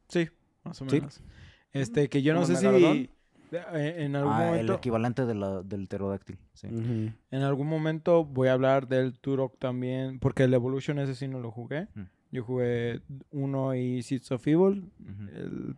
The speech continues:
Speaker 1: tres tengo vagos recuerdos de, de ese. Este, el, pero el que más me acuerdo ahorita específicamente fue el que salió en dos mil ocho para el PlayStation tres, Xbox trescientos sesenta, que fue cuando Disney lo quiso revivir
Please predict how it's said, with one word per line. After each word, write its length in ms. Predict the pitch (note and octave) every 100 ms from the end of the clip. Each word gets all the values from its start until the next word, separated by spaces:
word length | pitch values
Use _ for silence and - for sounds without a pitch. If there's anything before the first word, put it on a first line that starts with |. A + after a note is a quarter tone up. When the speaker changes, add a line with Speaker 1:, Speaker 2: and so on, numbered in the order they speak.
| -
Speaker 1:
tres 260 | - C#3
tengo 240 | - D3+ C#3+
vagos 400 | C#3+ C3+ C#3 B2+
recuerdos 640 | C3 - C3+ C#3 C3 C3+
de, 260 | C3+ C3 -
de 180 | D3 -
ese. 220 | C#3 D#3 - - - - _ _
Este, 1000 | C#3 C3+ - - C3+ C3 C3 C3 C3 B2 _ -
el, 760 | C3+ C3 C3 B2+ B2+ B2 A#2+ -
pero 180 | C#3 C3+
el 100 | C3
que 120 | C3
más 200 | C#3 D#3
me 140 | F3+
acuerdo 580 | G3 - E3+ F#3+ A#3 B3
ahorita 320 | A#3+ A3+ A3+ A#3+
específicamente 760 | - F3 F#3 G3 D#3+ F3 G3
fue 140 | F3+ C#3+
el 60 |
que 80 | D3
salió 540 | D3+ C3+ C3 C#3 D3 A#2
en 720 | C3+ C3 C3+ C3+ C3+ C3 C3
dos 400 | B2+ B2 - _
mil 420 | - - G1+ G1+ - -
ocho 540 | E3 - - B3 D#4+ _ _ _ _ _ -
para 200 | D3+ B2+
el 80 | A#2+
PlayStation 500 | B2+ A#2+ - C3+ B2+
tres, 160 | C3
Xbox 380 | C3 - C#3+ -
trescientos 180 | C3 C3
sesenta, 340 | C#3 D3 A3 - - - _ -
que 100 | B2+
fue 720 | - C3+ C3 C3 C3 B2+ B2+ -
cuando 400 | B2+ B2+ B2 B2
Disney 480 | B2 C3+ C3+ C#3+
lo 160 | B2+ A#2+
quiso 240 | - C3+
revivir 500 | C3+ B2+ A#2+ B2+ F#3